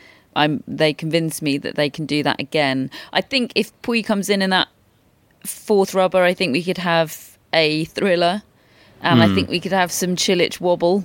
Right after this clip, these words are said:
Speaker 1: <laughs> It wouldn't be, you know, it wouldn't be a Davis Cup final for Croatia without a Cilic wobble. Um,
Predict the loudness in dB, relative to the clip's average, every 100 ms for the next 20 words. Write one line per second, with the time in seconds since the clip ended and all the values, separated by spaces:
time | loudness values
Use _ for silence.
0 | -6 -8 -6 -8 -10 -12 -14 -12 -10 -8
1 | -10 -10 -4 0 2 0 0 0 0 0
2 | 0 2 0 0 0 0 0 0 0 -2
3 | 0 -2 -2 0 0 0 -2 -4 -8 -14
4 | -12 -12 -6 -4 0 0 0 0 0 2
5 | 2 -2 -2 -2 -2 0 0 2 -2 -4
6 | -12 -18 -16 -2 2 4 2 0 -2 -4